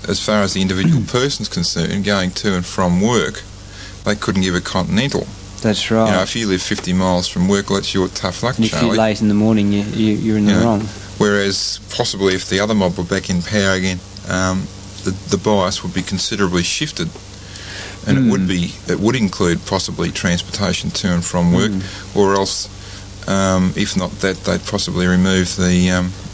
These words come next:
Speaker 1: the company incentives or
Speaker 2: Well,
Speaker 1: something
Speaker 2: I've
Speaker 1: like
Speaker 2: been
Speaker 1: that.
Speaker 2: looking at these things. Now, look at Medibank, for an example. <clears throat>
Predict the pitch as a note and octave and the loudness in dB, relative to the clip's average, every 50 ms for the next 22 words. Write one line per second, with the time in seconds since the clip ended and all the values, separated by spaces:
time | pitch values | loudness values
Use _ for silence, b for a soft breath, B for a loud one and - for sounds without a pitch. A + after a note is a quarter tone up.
0 | - - F2+ - - - A#2+ A2+ - F#2 - E3+ E3 - - F#3+ F3+ E3 D3+ - | -8 -6 -6 -4 -2 -2 -2 -2 0 2 2 2 2 0 0 -2 -2 -2 -4 -4
1 | - D3 C3 C3+ D3 F3 F#3 F3+ F3+ E3 C#3 A#2+ A2 A2+ A#2 C3 C3 - C3 G#2+ | 0 2 2 4 4 4 4 4 2 2 4 4 4 4 4 2 2 2 0 0
2 | G2+ F#2+ - - G#2+ G2+ G2+ - - - C3 A#2 A2 G2+ - B2 A#2+ B2 C#3 E3+ | 0 0 -2 0 0 0 0 -2 0 0 2 2 2 2 2 2 4 4 4 2
3 | E3+ - - C3+ B2 B2+ B2+ C3+ C#3+ C3+ - A#2 G2+ F2+ F2+ - - - G#2 G2 | 2 2 0 2 2 2 4 4 2 2 2 2 0 0 0 -4 -4 -2 0 0
4 | F#2+ F#2 - G#2+ G2 F#2 F#2 F2+ - F#2+ F#2+ - - - - - | 0 0 0 0 0 0 0 -2 -4 -6 -8 -8 -12 -6 0 2